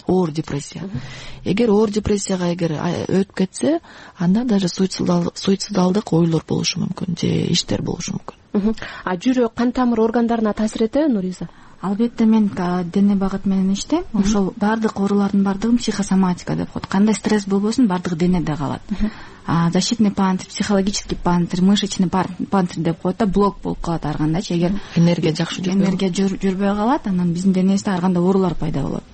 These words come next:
Speaker 2: Мгм.
Speaker 3: Ангина, м, ар кандай жүрөк ооруларынын баардыгы, ошолор
Speaker 1: Язва.
Speaker 3: язва, психосоматикага кирет,
Speaker 1: Баш
Speaker 3: аллергия.
Speaker 1: оору.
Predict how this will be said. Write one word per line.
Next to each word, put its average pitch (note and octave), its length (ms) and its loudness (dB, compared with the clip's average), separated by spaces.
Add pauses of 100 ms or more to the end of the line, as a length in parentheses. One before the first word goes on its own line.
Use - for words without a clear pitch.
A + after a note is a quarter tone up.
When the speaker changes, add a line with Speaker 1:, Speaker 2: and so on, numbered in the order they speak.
(120)
Speaker 2:
Мгм. G3 180 0
Speaker 3:
Ангина, F#3 720 2 (340)
м, D3+ 360 -2 (280)
ар F#3+ 120 0
кандай F#3+ 240 2
жүрөк G3 260 2
ооруларынын F#3 480 2
баардыгы, F3+ 380 -2
ошолор F3+ 260 -2
Speaker 1:
Язва. F3+ 600 2
Speaker 3:
язва, G3 500 0 (220)
психосоматикага F#3 800 0
кирет, E3 220 -2
Speaker 1:
Баш G3 300 2
Speaker 3:
аллергия. F#3 440 2
Speaker 1:
оору. F#3 100 -8